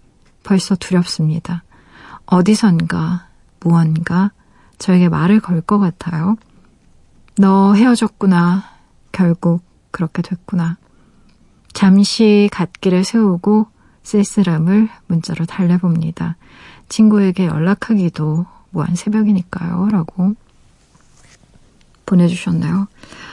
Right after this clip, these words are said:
아, 그러니까 이별하고 집으로 운전을 해서 돌아가는 와중에 잠시 길에 세우고 이 문자를 보내신 거구나. 제가 왜 쓸쓸해지죠? 이렇게 마음이.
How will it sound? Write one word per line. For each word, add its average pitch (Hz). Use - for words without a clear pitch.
아, 185
그러니까 185
이별하고 180
집으로 185
운전을 180
해서 180
돌아가는 185
와중에 170
잠시 170
길에 170
세우고 185
이 175
문자를 170
보내신 180
거구나. 170
제가 180
왜 170
쓸쓸해지죠? -
이렇게 -
마음이. 165